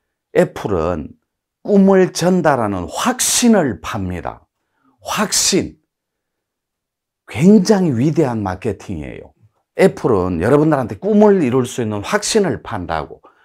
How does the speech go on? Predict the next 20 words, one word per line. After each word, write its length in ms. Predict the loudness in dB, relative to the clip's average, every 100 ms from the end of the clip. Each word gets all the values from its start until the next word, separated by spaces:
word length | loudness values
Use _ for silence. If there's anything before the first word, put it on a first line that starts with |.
| _ _
그럼 220 | 0 2 4
전 200 | 4 4
세계 280 | 2 0
스포츠 520 | 0 0 -2 0 -4 -4
일 140 | -2 0
위가 220 | 2 0
나이키면 600 | 2 0 0 -2 -2 -2 -2
이 160 | 2
위는 260 | 4 4 2
뭐예요? 460 | 0 -2 -2 -6 -10 _ -20 _ _ _ _ _ -20 -20 _ _ _ -20 -20 _ -20 -12 -4
옛날엔 380 | -2 0 0
퓨마였는데 760 | -2 -4 -6 -4 -4 -6 -8 -8
지금은 280 | -4 -4 -4
아디다스. 480 | -6 -6 -6 -8
삼 260 | -6 2 2
위는 220 | 4 0
뭐죠? 460 | -2 -4 -4 -6 -2
여기서부터 480 | 0 2 0 -6 -8
생소해요. 640 | -8 -8 -6 -2 -2 0
언더아머예요. 1000 | 4 6 6 4 0 -6 -8 -10 -14 -14